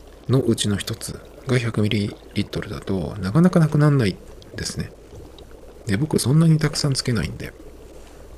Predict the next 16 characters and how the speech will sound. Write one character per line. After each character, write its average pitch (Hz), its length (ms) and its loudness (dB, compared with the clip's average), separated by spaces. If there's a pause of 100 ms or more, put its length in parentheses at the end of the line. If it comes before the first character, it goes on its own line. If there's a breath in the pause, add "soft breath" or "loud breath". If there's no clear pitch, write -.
(2500 loud breath)
ど 101 80 -4
の 113 140 -2
く 143 120 -2
ら 131 100 0
い？ 151 120 -4 (280)
大 98 160 0
体 165 160 4
ワ 151 140 4
ン 139 60 0
プ 151 100 -2
ッ 147 40 0
シ - 120 -2
ュ - 20 -8
で - 120 -4
す - 100 -8
ね。 - 80 -14